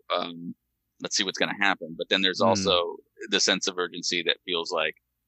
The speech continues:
Speaker 1: "Yeah, we only have a few more of these, uh, so let's just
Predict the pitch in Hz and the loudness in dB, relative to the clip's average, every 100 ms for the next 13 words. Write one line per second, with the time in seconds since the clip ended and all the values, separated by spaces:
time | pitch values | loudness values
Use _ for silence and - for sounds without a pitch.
0 | - 131 135 123 123 123 117 104 - 110 | 2 8 8 8 8 8 8 6 2 0
1 | 110 104 98 92 - - 98 95 92 - | 2 2 2 -2 -4 0 4 4 4 0
2 | 101 95 92 90 90 90 87 90 104 - | -2 -2 -4 -8 -14 -14 -6 -2 0 -2
3 | - 98 | -4 -6